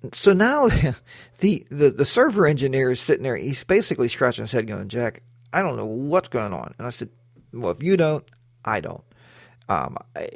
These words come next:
we can't figure it out. We don't know what's going on." So I told my partner, and my partner's, um,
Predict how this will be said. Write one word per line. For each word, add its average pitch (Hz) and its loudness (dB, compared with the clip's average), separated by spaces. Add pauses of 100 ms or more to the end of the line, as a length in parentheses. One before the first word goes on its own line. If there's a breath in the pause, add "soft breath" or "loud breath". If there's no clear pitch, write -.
(120)
we 65 -16
can't 175 0
figure 170 6
it 143 10
out. 131 2
We 120 0
don't 110 -4
know 98 -6
what's 95 -6
going 82 -8
on." 95 -10 (540)
So 143 4
I - 6
told 262 2
my 190 2
partner, 117 4
and 139 -6
my 156 -4
partner's, 190 0 (720 soft breath)
um, 156 0